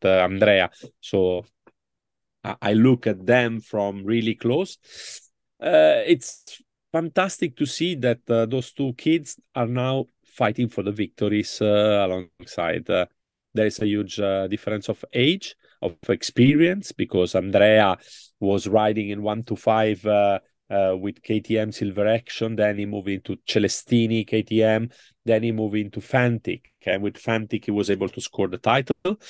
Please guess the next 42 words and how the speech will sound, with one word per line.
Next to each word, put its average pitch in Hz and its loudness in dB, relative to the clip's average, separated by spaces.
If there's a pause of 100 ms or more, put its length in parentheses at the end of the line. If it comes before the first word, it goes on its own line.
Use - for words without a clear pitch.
(440)
Fantic, 120 0
uh, 101 4
they 101 0
proposed 113 -2
him, 98 -6
uh, 95 -4
the 92 -4
project 101 0
of - -6
the - -8
two - 0
strokes - 0 (160)
and 92 -2
to 98 -6
go 101 0 (320)
E 110 -2
M 110 -2
X - -6
two 113 0
fifty - -2
with 98 -10
the 95 -6
two 101 -4
strokes, - -2
but, 98 0 (420)
uh, 92 2
he 95 -2
didn't, 92 -8 (300)
uh, 87 -2
like 123 2
it, 151 -2
and 101 -2
he 101 -2
went 95 -4
to - -6
Yamaha. 92 -2 (480)
Uh, 92 2
but 117 4
I, 131 4
uh, 110 2
agreed 120 4
on 101 -4